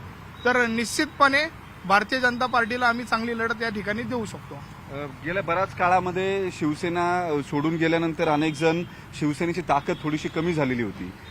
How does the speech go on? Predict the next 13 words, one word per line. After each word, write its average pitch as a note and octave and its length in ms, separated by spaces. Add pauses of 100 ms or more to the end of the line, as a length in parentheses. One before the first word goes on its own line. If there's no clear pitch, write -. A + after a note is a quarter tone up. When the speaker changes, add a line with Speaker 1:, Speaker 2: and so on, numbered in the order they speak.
(160)
Speaker 2:
तुम्ही D#3+ 140
सगळे E3+ 280
कार्यकर्ते F3 540
शिवसेनेचे E3+ 560
किंवा A3 300 (340)
शिवसेनेचे G#3+ 460
वोटर F3 320
सुद्धा C3 340 (260)
प्रचंड G#3 340
भावनिक D#3+ 400
असतात F#3 240
आणि G3+ 140
भावनेच्या, E3+ 680